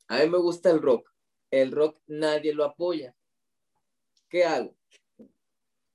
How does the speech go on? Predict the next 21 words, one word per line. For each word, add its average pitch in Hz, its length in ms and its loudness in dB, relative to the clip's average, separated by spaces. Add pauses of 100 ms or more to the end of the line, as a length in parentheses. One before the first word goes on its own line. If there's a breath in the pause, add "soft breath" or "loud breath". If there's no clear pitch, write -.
(380)
Número 143 360 -4
uno, 113 340 -10
me 117 300 -4
quejo 185 500 -2
con 131 240 -4
medio 165 300 0
mundo 160 340 -2
y 135 80 0
hasta 120 280 -6
con 110 180 -6
el 110 100 -6
gobierno, 143 480 0
si 120 200 -14
quieres, 139 480 -2
que 110 140 -6
no 120 160 -6
hay 127 140 0
espacios, 143 640 -4
no 131 120 -8
hay 131 120 -4
lugares, 147 640 -2